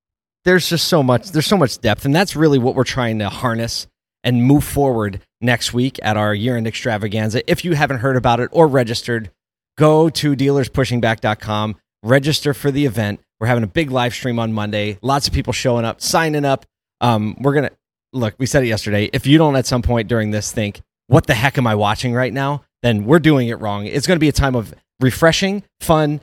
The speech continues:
but also I think we're gonna hear from a lot of industry insiders on a lot of important topics. Looking forward to twenty twenty-two. So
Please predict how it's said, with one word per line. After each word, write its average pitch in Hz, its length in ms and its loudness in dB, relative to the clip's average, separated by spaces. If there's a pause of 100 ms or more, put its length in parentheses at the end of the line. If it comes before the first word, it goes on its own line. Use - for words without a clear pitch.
(200)
but 127 140 4
also 131 400 0
I 117 80 -8
think 117 280 -6
we're 123 140 -6
gonna 123 120 -2
hear 127 120 -2
from 113 160 -6
a 104 60 -2
lot 120 200 2
of 127 80 0
industry 117 380 -4
insiders 104 500 -4
on 110 140 -8
a 107 60 -6
lot 139 240 0
of 156 40 -6
important 147 360 -2
topics. 135 480 -2 (260)
Looking 123 240 0
forward 117 320 -2
to 110 60 -8
twenty 107 280 -2
twenty-two. 101 460 -6
So 98 300 -4